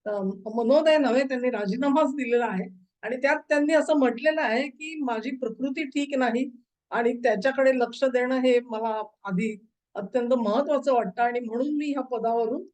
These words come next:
दूर होण्याचा निर्णय घेतलेला आहे. हे पत्र जे आहे ते, अ, माध्यमांमध्ये जेव्हा प्रसिद्ध झालं तेव्हा मलाही आश्चर्य वाटलं की असं काय घडलं नेमकं की दिवसभरामधल्या घटना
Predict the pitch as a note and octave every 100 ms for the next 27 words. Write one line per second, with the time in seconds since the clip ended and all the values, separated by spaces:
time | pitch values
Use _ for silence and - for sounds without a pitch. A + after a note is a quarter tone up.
0 | _ _ _ G#3+ D#4+ E4 C4 B3+ B3+ C4+
1 | D#4 D#4 A#3+ A3+ A3+ C4+ C4 B3 F#3+ G#3+
2 | F#3+ F3 F3 E3+ - _ _ - C#4 C#4+
3 | C#4 E4 F4 D#4+ D#4 A3+ C#4 D4+ D4 D4
4 | C#4+ A#3+ - A#3+ A#3 F#3+ F#3 G3 C4 D4
5 | D4 D4 C#4+ C#4+ C#4+ A#3+ - A#3 A#3 C4
6 | A#3 C4+ C4 B3 B3 A#3 A3 C4+ D4+ A3
7 | - C4+ C#4 C#4 - A#3 B3 - _ _
8 | - D#4 C#4+ F4 - C#4 F4+ F4 C#4+ D4+
9 | D4+ C4+ A#3+ A#3 A3 _ _ - C#4 A#3+
10 | C4+ D#4+ D4+ C#4+ E4 E4 D4 D#4 E4 C#4
11 | C4+ B3+ A3+